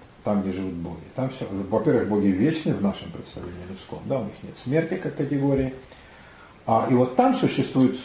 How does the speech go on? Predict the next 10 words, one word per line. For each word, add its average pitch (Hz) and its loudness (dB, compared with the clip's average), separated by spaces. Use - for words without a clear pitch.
э, 110 0
сущности, - 2
которые 175 6
постоянно 131 2
и 123 0
стабильны. 104 -4
Если 202 6
там 165 6
изменения 110 6
есть, 98 4